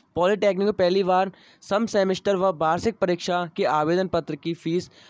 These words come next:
ऑनलाइन जमा होगी। प्रारंभिक शिक्षा परिषद ने कोरोना के बढ़ने के मरीजों की संख्या को देखते हुए फीस ऑनलाइन जमा कराने का निर्णय लिया है। पहले फीस जमा कराने के लिए छात्रों को बैंक में जाकर लंबी लंबी लाइन लगाना पड़ती थी, लेकिन अब ऐसा नहीं है।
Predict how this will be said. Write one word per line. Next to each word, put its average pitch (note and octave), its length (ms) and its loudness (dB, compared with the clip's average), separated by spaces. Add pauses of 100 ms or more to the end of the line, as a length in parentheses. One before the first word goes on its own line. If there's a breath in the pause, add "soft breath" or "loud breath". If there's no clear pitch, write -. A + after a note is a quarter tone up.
(100)
ऑनलाइन E3 360 0
जमा E3 200 2
होगी। D#3+ 300 2
प्रारंभिक D#3 460 -4
शिक्षा F#3+ 260 -2
परिषद F3 420 -2 (560 soft breath)
ने F#3+ 200 0
कोरोना G3 380 2
के G3+ 220 -4 (180)
बढ़ने E3 320 0
के F#3 120 -4
मरीजों F3 400 0
की F3+ 120 -2
संख्या F3 360 -2
को F3 120 0
देखते E3 280 -2
हुए E3 220 0
फीस F3+ 300 -4
ऑनलाइन F#3+ 540 0
जमा F3 240 -2
कराने D#3 400 -2
का E3+ 160 -2
निर्णय D3 300 0
लिया C3 220 0
है। B2+ 140 0
पहले E3 320 0
फीस F3+ 320 -4
जमा E3+ 220 -2
कराने E3 340 -2
के E3 80 -2
लिए E3+ 240 0 (240 loud breath)
छात्रों E3+ 400 -2
को F3+ 140 0
बैंक D#3 300 -2
में F3 100 -2
जाकर D#3 260 -2
लंबी D#3+ 340 -2
लंबी E3 300 -2
लाइन D#3 280 -4 (240 soft breath)
लगाना D3 380 -2
पड़ती C#3 340 -4
थी, C#3 140 -4
लेकिन D#3 380 -2
अब D#3+ 220 -2
ऐसा D3+ 260 -2
नहीं C#3 380 -2
है। E3 120 -2